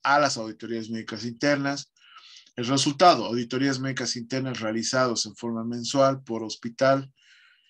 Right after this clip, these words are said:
El monitoreo mensual de los planes de acción. Tenemos otra actividad, por ejemplo, implementar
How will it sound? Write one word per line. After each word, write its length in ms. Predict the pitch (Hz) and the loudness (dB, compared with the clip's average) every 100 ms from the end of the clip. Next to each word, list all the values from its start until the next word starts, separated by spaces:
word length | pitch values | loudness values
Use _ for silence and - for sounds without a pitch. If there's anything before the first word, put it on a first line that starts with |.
| _ | _
El 140 | - 135 | -2 0
monitoreo 580 | 135 131 131 127 143 147 | 2 0 -2 0 2 0
mensual 500 | 127 120 - 147 131 | -2 -4 2 4 4
de 80 | |
los 160 | 113 113 | -2 -8
planes 400 | - 127 123 117 | -8 -6 -6 -4
de 100 | 120 | -2
acción. 500 | 117 - 143 143 147 _ _ _ _ _ _ _ - _ _ _ _ - | 0 2 2 0 -4 _ _ _ _ _ _ _ -20 _ _ _ _ -6
Tenemos 360 | 120 135 131 | -2 0 0
otra 180 | 135 135 | -2 -2
actividad, 400 | 117 127 135 143 | -2 2 2 2
por 120 | 117 | 0
ejemplo, 300 | 110 127 131 | -6 -8 -6
implementar 880 | 123 113 107 110 117 113 139 135 139 | -8 -6 -6 -4 -4 2 6 6 4